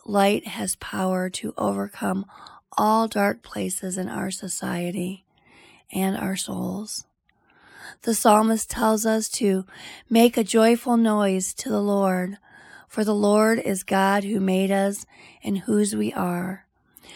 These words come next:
whose steadfast love endures forever and faithfulness to all generations. Now we light the third candle, the candle of joy,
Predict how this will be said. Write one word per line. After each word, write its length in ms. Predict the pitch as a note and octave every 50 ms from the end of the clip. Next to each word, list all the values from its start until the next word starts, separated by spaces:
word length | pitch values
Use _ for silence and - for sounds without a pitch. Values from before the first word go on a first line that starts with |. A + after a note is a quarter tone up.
| - - -
whose 380 | - A#3+ A#3 A#3 A3+ G#3+ - - -
steadfast 880 | - - - - A#3+ A3+ A3+ A3+ - B3 A3+ A3+ A3+ A3+ - - -
love 380 | - G#3 G3+ G3+ G3+ G3+ G#3 G#3 -
endures 720 | - G3 G3 F#3 G3 F#3 F#3 F#3+ G3 G3 G3+ G#3 G#3 -
forever 840 | - - - G#3+ - - - G3 F#3+ F#3+ G3 G3+ G3+ G3+ G#3 G#3+ _ _ - - - - - - - - -
and 180 | - G3+ G3+ -
faithfulness 760 | - - A3+ A3 A3+ A3 - - A#3+ G3 F#3 F3+ F3+ F#3 -
to 140 | - - - - -
all 240 | - F#3 F#3 F#3+ F#3
generations. 1120 | - G3+ G3 G3 G3 G3 F#3+ F#3+ F#3+ G3+ - - - A3+ G#3+ G#3+ A3+ A#3+ - - - - _ _ _ _ _ _ _ _ _ _ _ - - - - - - _
Now 340 | - G#3+ G#3 G#3 G#3 G#3 G#3+ A3
we 120 | A3+ G#3+
light 420 | G#3 G3+ F#3+ F#3+ G3 G#3+ A3+ -
the 100 | - G3
third 360 | F#3 - - G3 G3+ G3+ G3 -
candle, 680 | - - C#4 D4 D4+ D4+ D4+ G3+ - G#3 G#3+ - _ _ _ _ _ _ - - - - - - - _
the 120 | - A3+ A3+
candle 520 | - - - A#3 A3 A3 A3 A#3 A3+ G#3+
of 160 | A#3+ A3+ G#3
joy, 640 | - - G#3+ G3 F#3+ F#3 F#3 F#3 F#3 F#3 F#3+ G3 -